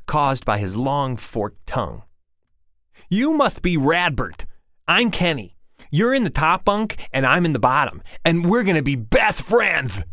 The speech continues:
He grabbed Radbert by the paw and led him across the room to get a plate. After they filled their lunch plates,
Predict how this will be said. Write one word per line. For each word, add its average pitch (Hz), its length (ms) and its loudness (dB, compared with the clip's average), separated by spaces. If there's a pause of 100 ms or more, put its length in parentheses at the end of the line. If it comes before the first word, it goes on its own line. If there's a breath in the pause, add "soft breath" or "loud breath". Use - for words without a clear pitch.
(760)
He 113 100 -4
grabbed 104 320 -2
Radbert 92 380 -2
by 92 140 0
the 95 120 -4
paw 127 360 0 (180 loud breath)
and 113 160 0
led 120 140 0
him 165 100 0
across 113 320 -4
the 123 120 -2
room 104 280 -2
to - 60 -6
get 101 140 -2
a 110 40 -4
plate. 95 400 -4 (960)
After 175 300 0
they 175 140 0
filled 147 320 -2
their 135 160 0
lunch 185 300 -4
plates, 73 340 -12